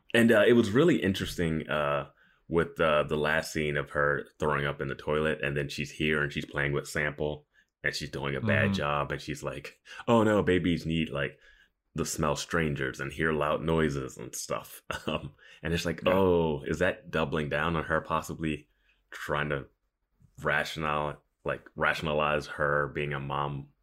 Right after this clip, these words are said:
Speaker 1: now that she's pregnant, you know? That's how that
Speaker 2: Mm.
Speaker 1: scene kinda started for me.
Speaker 2: Yeah,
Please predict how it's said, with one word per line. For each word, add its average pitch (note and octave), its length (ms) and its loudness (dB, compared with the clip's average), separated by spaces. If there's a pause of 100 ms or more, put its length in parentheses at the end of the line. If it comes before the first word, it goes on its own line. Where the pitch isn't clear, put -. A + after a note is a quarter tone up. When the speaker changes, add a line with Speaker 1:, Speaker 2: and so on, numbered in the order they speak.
(160)
Speaker 1:
now C#2 160 -4
that A#1+ 140 -6
she's C2+ 160 -12
pregnant, D2+ 460 -4
you E2+ 80 -4
know? F2 140 0 (800)
That's D2 180 -2
how D2 120 6
that C#2 140 2
Speaker 2:
Mm. - 20 -10
Speaker 1:
scene C#2 380 -6 (100)
kinda C2+ 240 -6
started C2 420 -6
for - 80 -14
me. C#2 260 -8 (1300)
Speaker 2:
Yeah, G2 320 4